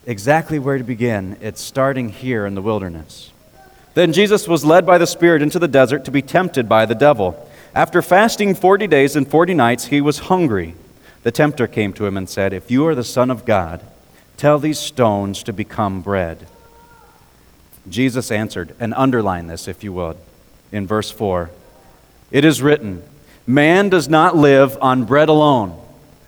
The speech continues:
but on every word that comes from the mouth of God.'" Underline that, please. "Man does not live on bread alone, but on every word that comes from the mouth of God." Now, Jesus is filled with the Holy Spirit and filled with the Word of God.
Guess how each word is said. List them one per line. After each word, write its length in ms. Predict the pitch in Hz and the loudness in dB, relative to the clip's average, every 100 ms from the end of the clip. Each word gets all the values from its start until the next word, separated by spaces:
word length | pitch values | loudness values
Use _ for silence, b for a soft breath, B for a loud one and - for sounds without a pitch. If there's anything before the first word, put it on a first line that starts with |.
| _ - | _ 0
but 120 | 156 | 2
on 240 | 156 165 | 4 2
every 440 | 160 202 233 247 269 | 4 4 4 2 2
word 400 | 233 208 185 165 | 4 6 6 4
that 140 | 190 | 0
comes 260 | 190 180 185 | 2 0 2
from 160 | 185 | 2
the 60 | 170 | 2
mouth 300 | 156 156 151 | 4 2 2
of 160 | 139 110 | 0 2
God.'" 340 | 160 113 101 - | 2 4 2 0
Underline 520 | 247 220 160 113 101 | 2 4 2 0 -2
that, 180 | 101 - | -6 -4
please. 460 | 139 104 - - - _ _ - _ _ _ _ - | -2 -2 -6 -16 -20 _ _ -20 _ _ _ _ -2
"Man 220 | 160 226 | 2 4
does 180 | 233 185 | 4 2
not 180 | 190 185 | 2 6
live 240 | 190 190 | 6 6
on 140 | 180 151 | 2 4
bread 200 | 160 185 | 6 6
alone, 280 | 170 139 | 6 4
but 120 | 139 143 | 4 4
on 140 | 139 | 4
every 340 | 151 190 190 | 2 2 2
word 340 | 208 165 156 151 | 0 4 6 4
that 140 | 151 | 0
comes 300 | - 156 165 | 0 0 0
from 180 | - 147 | 0 0
the 80 | 135 | 2
mouth 460 | 127 139 151 - - | 4 4 2 -2 -6
of 220 | 135 123 | -4 -4
God." 520 | 107 135 113 87 85 - - _ _ _ _ _ _ b b b - | 0 2 0 -2 -10 -20 -20 _ _ _ _ _ _ b b b 0
Now, 140 | 151 | 2
Jesus 460 | 139 226 240 202 - | 2 2 4 2 2
is 200 | 135 117 | 0 0
filled 340 | - 185 226 | 0 4 4
with 140 | 247 240 | 4 2
the 80 | |
Holy 260 | 190 196 208 | 4 4 4
Spirit 460 | 214 - 127 117 - | 2 0 2 2 0
and 180 | 123 117 | -2 -2
filled 360 | - 180 208 | 2 4 4
with 120 | 190 | 4
the 80 | 185 | 2
Word 240 | 160 160 160 | 4 4 4
of 140 | 120 | 2
God. 380 | 151 135 92 | 2 2 0